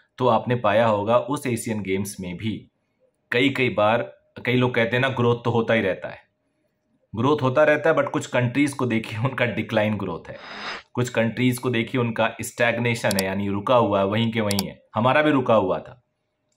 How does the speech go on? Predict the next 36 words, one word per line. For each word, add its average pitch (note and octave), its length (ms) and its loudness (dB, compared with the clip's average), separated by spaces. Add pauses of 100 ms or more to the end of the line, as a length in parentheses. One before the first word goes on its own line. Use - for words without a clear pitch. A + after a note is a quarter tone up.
(240)
लेकिन C3 420 0
पिछले D3+ 260 -4
कुछ E3+ 160 -6
सालों A#2 320 2
में A#2+ 120 0
जो A2 120 -6
खेल A#2+ 340 -2
पे B2 100 -4
ध्यान F#2+ 240 -2
दिया G#2 200 -2
गया G2+ 200 -2
है, G2+ 260 -6 (520)
जो B2 300 0
इंडिया C3 380 2
में, A#2 340 -2
यानी G#2+ 200 -2
भारत G#2+ 380 0
हमारा F#2 420 -2 (720)
जिस A2 200 -6
तरीके A#2 320 -2
से - 200 -8
आगे G2+ 260 -2
जा G2 180 0
रहा F2 140 -2
है, F2 60 -2
प्रोग्रेसिव G#2+ 680 -4
सोच G2 320 -6
के G2+ 140 -8
साथ, F#2 280 -2
प्रोग्रेसिव F#2 540 -8
प्लानिंग G#2+ 420 -4
के G2 80 -8
साथ, F#2+ 260 -4
एग्जीक्यूशन G#2+ 560 -8
के G2+ 120 -8
साथ, F2 240 -6